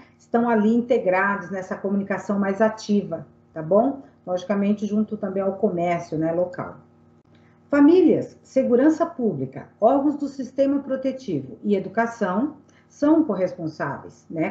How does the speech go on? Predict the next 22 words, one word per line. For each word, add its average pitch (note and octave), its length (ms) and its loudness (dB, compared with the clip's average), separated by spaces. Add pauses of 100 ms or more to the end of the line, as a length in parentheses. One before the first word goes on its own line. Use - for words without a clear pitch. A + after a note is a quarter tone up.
(120)
com - 80 -8
essa D#3+ 260 -6
segurança D#3 800 -4 (180)
consensual, F#3+ 960 0 (200)
inclusive G3+ 600 2
com A#3+ 100 -2
relação G3+ 380 0
aos G3 120 -4
conflitos F#3+ 500 -4
na E3+ 140 0
escola. - 440 -8 (280)
Então, A#3+ 180 2
temos F#3+ 300 4
a D#3+ 80 0
convivência, F3 920 0
que - 80 -10
é D3+ 40 -6
através D3+ 360 -4
do D3+ 100 -10
Conviva, D#3 720 -2 (300)
né? C3 280 -4 (400)
E D3 400 2